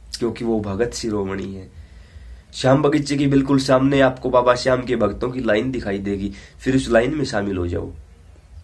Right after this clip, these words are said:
लाइन में लगोगे तो वहां जयकारे लगाते हुए चलना, ऐसे न-, मत चलना, जयकारे लगाते हुए चलना। मान के चलो, अगर वहां दो हज़ार प्रेमी खड़े हैं,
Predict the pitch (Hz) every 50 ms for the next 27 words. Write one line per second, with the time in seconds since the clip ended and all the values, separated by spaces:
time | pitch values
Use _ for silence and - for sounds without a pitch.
0 | - - - - - - - - - - - - 101 107 117 127 139 151 160 160
1 | 156 143 139 139 131 139 139 135 139 147 151 143 143 - - - - - - -
2 | - - - - - - - 151 151 143 139 123 131 139 139 135 127 127 127 127
3 | 131 143 151 160 151 135 131 123 117 113 - 113 107 104 98 92 - 98 92 92
4 | 87 90 87 87 - - - - 123 131 - 156 147 131 131 131 127 127 123 135
5 | 135 - 117 98 92 87 85 87 - - - - 101 104 113 113 113 120 117 110
6 | 110 107 104 98 95 87 - - 98 95 92 90 - - 92 90 90 90 87 -
7 | - - - - - - - - - 110 120 131 151 151 151 151 139 139 143 139
8 | 143 143 147 143 - - - - - - - - 139 135 127 131 135 131 131 127
9 | 113 113 131 135 127 117 110 113 117 127 127 - 123 120 120 117 120 117 117 -
10 | - - - 110 113 117 117 113 113 117 113